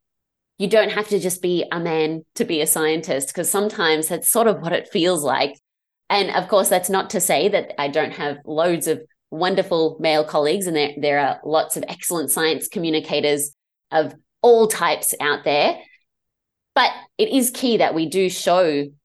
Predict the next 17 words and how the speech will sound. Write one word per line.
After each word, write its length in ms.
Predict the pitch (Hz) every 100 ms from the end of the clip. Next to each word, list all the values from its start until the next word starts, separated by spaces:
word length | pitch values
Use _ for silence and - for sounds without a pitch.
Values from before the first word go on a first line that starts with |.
| _
that 220 | 190 156 - 160
you 140 | 170
can 200 | 185 175
be 400 | 185 180 165 - -
anyone 640 | 208 214 165 143 185 262 -
and 280 | 170 185 151
be 140 | 160 151
a 60 |
scientist. 640 | 143 143 147 147 123 131
And 100 | 156
I 100 | 165
think 220 | 180 208 202 _ _ _
when 180 | - 180
I 180 | 170 165
go 160 | 202
into 240 | 208 196 185
schools, 720 | - 185 175 175 175 175